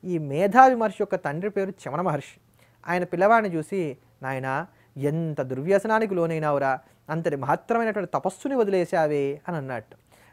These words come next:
దాంతో లజ్జాన్వితుడైనటువంటి ఈ మహర్షి ఆయన పాదములకు నమస్కారం చేసి, "తండ్రి, నీవు చెప్పింది నిజమే, నేను చేసినటువంటి ఈ పాతకమంతా పోవడానికి ఏదైనా మార్గం చెప్పు, ప్రాయశ్చిత్తం చెప్పు, కుమిలిపోతున్నాను, నేను ఇంకెప్పుడు కూడా ఇటువంటి తప్పు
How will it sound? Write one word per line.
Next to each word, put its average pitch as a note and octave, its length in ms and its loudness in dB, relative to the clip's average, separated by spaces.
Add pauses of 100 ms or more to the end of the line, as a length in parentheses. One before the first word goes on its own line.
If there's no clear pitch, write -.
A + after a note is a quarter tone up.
దాంతో D#3+ 280 2
లజ్జాన్వితుడైనటువంటి G3+ 1120 2
ఈ E3 40 -4
మహర్షి D3 600 -6 (320)
ఆయన D3+ 140 -2
పాదములకు G3+ 520 2
నమస్కారం F3+ 640 2
చేసి, G3+ 340 -8 (340)
"తండ్రి, F3+ 420 0 (280)
నీవు G3 160 0
చెప్పింది F#3+ 380 -2
నిజమే, E3 400 -2 (260)
నేను F3+ 280 -2
చేసినటువంటి A3 500 -2
ఈ G3+ 60 -8
పాతకమంతా A3 680 2
పోవడానికి F3 480 -2
ఏదైనా E3 220 -4
మార్గం C#3+ 420 -4
చెప్పు, D3+ 360 -8 (100)
ప్రాయశ్చిత్తం F#3 640 -2
చెప్పు, D3 320 -6 (340)
కుమిలిపోతున్నాను, F#3+ 720 2 (320)
నేను E3+ 100 -2
ఇంకెప్పుడు F3+ 360 0
కూడా A3 120 4
ఇటువంటి F3 260 -2
తప్పు F#3 220 -4